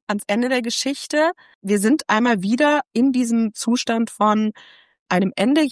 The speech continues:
jeden Leides, einem, da ist weder Mann noch Frau, das spielt in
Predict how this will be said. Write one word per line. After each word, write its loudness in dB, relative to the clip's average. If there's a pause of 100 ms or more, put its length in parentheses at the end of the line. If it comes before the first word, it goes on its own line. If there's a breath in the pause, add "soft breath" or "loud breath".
jeden 0
Leides, 0 (340)
einem, 0 (120)
da 0
ist -4
weder 2
Mann 2
noch 0
Frau, 0
das -4
spielt 0
in 2